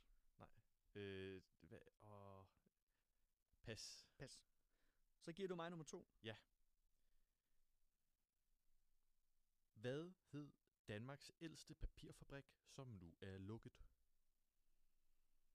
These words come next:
Speaker 2: Hmm, papirfabrik?
Speaker 1: Ja.
Speaker 2: S-, øh, hold da kæft.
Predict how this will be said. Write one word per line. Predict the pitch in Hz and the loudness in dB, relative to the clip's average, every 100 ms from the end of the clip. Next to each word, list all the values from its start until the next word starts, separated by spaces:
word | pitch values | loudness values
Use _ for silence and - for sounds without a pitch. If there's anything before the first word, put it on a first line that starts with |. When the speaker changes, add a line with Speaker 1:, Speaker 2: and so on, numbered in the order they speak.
| - - - - | -20 -20 -20 -8
Speaker 2:
Hmm, | 190 175 160 131 123 117 110 110 107 - - | -2 0 0 -4 -4 -6 -8 -10 -12 -12 -12
papirfabrik? | - - 196 - 113 120 - - - | -10 -2 -2 -2 -8 -10 -12 -20 -18
Speaker 1:
Ja. | 120 - - - _ _ _ _ - - _ _ _ _ - _ - | -18 -18 -20 -20 _ _ _ _ -20 -20 _ _ _ _ -20 _ -16
Speaker 2:
S-, | - - - - | -16 -16 -20 -18
øh, | - 131 127 120 120 120 120 120 123 120 120 123 120 120 - - - - - _ _ _ _ - - - - _ _ - - - - - - - | -10 -8 -6 -4 -4 -4 -2 -2 -2 0 0 0 0 -2 -8 -20 -20 -20 -20 _ _ _ _ -20 -20 -20 -20 _ _ -20 -20 -20 -20 -20 -20 -16
hold | 135 135 | -12 -10
da | 127 | -10
kæft. | - 131 - | -10 -12 -14